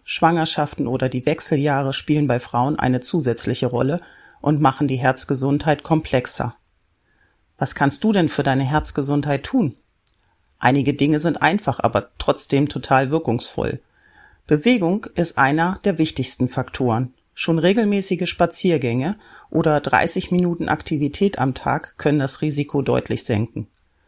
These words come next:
Achte auf Blutdruck und Cholesterin, denn beides verursacht lange keine Beschwerden, kann aber auf Dauer das Herz belasten. Auch Blutzuckerwerte sind wichtig,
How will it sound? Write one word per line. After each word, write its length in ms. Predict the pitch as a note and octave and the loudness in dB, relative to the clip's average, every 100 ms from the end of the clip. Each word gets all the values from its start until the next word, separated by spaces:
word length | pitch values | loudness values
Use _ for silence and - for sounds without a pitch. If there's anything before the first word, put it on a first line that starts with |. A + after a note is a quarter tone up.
| _ _ _ _ - | _ _ _ _ 2
Achte 400 | F3+ - - - | 2 2 -2 0
auf 200 | C#3 - | 0 0
Blutdruck 460 | G#3+ A#3 G3+ G3 | -2 0 2 2
und 140 | - F3 | 2 0
Cholesterin, 760 | - D#3+ D#3 - D3 C3 B2 - - | 2 2 0 -2 -4 -2 -2 -4 -4
denn 160 | C#3 | 2
beides 420 | A#2+ A2 E3 E3 | 4 4 2 -4
verursacht 580 | - D3+ D#3 D3+ C#3+ - | -4 0 0 2 0 -2
lange 380 | C3+ C#3+ D#3+ D#3+ | -2 0 0 0
keine 280 | F3 D3 D3+ | 2 2 2
Beschwerden, 720 | D#3 - C3 D3 F3+ A3+ - - - - | -2 -2 0 2 2 -2 -2 -20 -20 -6
kann 180 | - D#3+ | 2 4
aber 200 | C#3 C#3 | 4 0
auf 160 | - - | -2 2
Dauer 400 | C#3+ F#3+ E3+ E3+ | 2 4 0 -2
das 220 | D3+ - | -2 0
Herz 220 | C3+ - | 0 0
belasten. 640 | - A2 - - C3 A2 _ _ _ _ _ _ _ _ _ _ - | -4 -4 -4 -8 -10 -14 _ _ _ _ _ _ _ _ _ _ -2
Auch 140 | D#3+ | -2
Blutzuckerwerte 800 | - B3+ - C#3+ C3 A2 A#2+ - B2 | 2 0 2 0 2 2 0 0 0
sind 260 | A2+ A2+ | -2 -2
wichtig, 480 | A#2+ - B2+ - | -6 -6 -10 -10